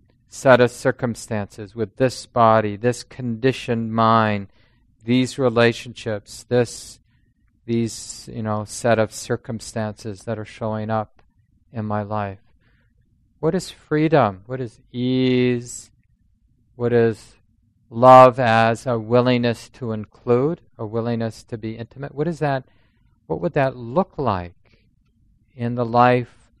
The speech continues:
that's already here, as opposed to thinking that freedom, love, whatever heaven is,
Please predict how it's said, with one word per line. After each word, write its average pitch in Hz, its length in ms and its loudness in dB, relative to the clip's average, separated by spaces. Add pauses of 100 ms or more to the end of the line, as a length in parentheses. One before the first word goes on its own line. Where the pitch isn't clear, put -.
(200)
that's - 260 -2
already 147 420 10
here, 156 420 4
as 123 140 2
opposed - 440 2
to 117 320 0 (640)
thinking 147 440 0
that 123 240 2
freedom, 135 580 2
love, 120 560 4
whatever 120 460 2
heaven 127 360 2
is, 113 340 0